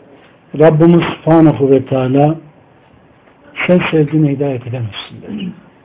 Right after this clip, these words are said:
Düşünün, herkes en yakınlarını şöyle bir düşünsün. Hepsinin iman etmesini istemez mi? Sen babanın iman etmesini istemez misin? Sen, herkes en yakınlarının tevhid ehli olmasını istemez mi?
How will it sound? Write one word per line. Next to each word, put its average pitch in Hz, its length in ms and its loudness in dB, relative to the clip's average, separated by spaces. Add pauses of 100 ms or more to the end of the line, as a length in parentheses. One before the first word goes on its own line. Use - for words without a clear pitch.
(580)
Düşünün, 233 380 -2
herkes 226 400 0
en 254 160 6
yakınlarını 185 580 4
şöyle 160 300 0
bir 147 60 -2
düşünsün. 131 600 -8 (1300)
Hepsinin 233 580 4
iman 208 280 6
etmesini 185 480 2
istemez 185 500 0
mi? 139 100 -6 (140)
Sen 196 180 4
babanın 175 320 6
iman 175 260 2
etmesini 165 480 -2
istemez 147 440 -4
misin? 139 320 -16 (600)
Sen, 214 260 2 (720)
herkes 311 600 2
en 330 240 2
yakınlarının 175 840 4 (680)
tevhid 175 380 2
ehli 240 260 6
olmasını 185 500 4
istemez 170 540 0
mi? 110 60 -6